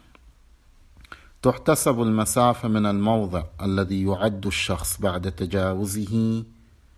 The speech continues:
مسافراً عرفاً، وهو آخر البلد غالباً". غالباً آخر البلد، يعني أغلب البلاد هي هاي آخر هاي البلاد. أغلب البلاد هي مو كبيرة،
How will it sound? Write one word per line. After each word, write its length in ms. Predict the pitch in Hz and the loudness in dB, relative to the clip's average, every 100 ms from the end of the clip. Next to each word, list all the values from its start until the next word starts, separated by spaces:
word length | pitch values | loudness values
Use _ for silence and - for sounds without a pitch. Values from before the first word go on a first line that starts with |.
| - _ _ | -20 _ _
مسافراً 720 | 95 90 101 104 - 107 104 90 | -4 0 2 2 0 0 0 -2
عرفاً، 520 | 85 82 98 90 80 - - - - - - - - - | -6 -6 -4 -2 -4 -8 -14 -18 -20 -20 -20 -20 -20 -4
وهو 540 | 107 107 113 104 127 127 | 2 4 4 4 4 4
آخر 340 | - 107 98 | 2 -2 0
البلد 580 | 92 90 95 113 120 117 | -2 -2 0 0 0 -2
غالباً". 1000 | 117 101 95 95 92 87 95 95 92 92 - - _ - | -2 0 0 0 -2 -2 -2 -2 -4 -8 -12 -20 _ -10
غالباً 540 | 92 101 113 131 101 87 | -4 -4 -2 -4 -4 -6
آخر 200 | - 78 | -6 -8
البلد، 360 | 76 71 - - - _ _ _ - - - - - - - - - - - | -8 -10 -14 -18 -20 _ _ _ -20 -20 -20 -20 -20 -20 -20 -20 -20 -20 -18
يعني 440 | - 98 87 95 127 | -8 -6 -4 2 2
أغلب 300 | 135 139 117 | 4 2 2
البلاد 480 | 110 113 143 151 156 | 0 2 2 0 -2
هي 100 | 156 | -4
هاي 240 | 156 135 | -4 -4
آخر 400 | 120 123 - 131 110 | -2 -4 -2 -6 -4
هاي 120 | 113 | -2
البلاد. 460 | 110 101 110 110 - | -2 -2 -2 -2 0
أغلب 320 | 139 135 123 | 2 4 2
البلاد 340 | 117 117 143 143 | 0 0 -2 0
هي 80 | 147 | -4
مو 160 | 156 | -4
كبيرة، 540 | 151 120 92 87 78 | -4 -4 -2 -4 -6